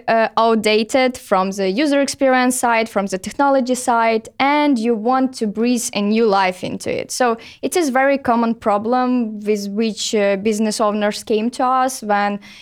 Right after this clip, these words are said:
you started your business, like, ten, fifteen years ago. You have developed, uh, some product on place. For example, you are a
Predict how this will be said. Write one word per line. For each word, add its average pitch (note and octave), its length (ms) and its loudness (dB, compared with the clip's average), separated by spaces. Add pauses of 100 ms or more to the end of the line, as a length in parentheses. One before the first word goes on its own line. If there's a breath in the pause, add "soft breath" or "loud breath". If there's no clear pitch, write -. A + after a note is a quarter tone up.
you B3+ 140 -2
started B3+ 500 0
your G#3 140 2
business, A3 560 -2
like, F#3 400 -2
ten, A#3 320 0
fifteen A#3+ 480 -2
years A3 320 -2
ago. G#3+ 340 2
You G3 160 0
have G3 240 -4
developed, G3 640 0
uh, F#3+ 140 0
some F#3 340 -2
product B3 540 2
on A#3+ 120 2
place. A3 460 0
For G#3+ 140 -2
example, G#3+ 500 -2
you G3+ 160 0
are G3 220 2 (420 loud breath)
a G3 300 2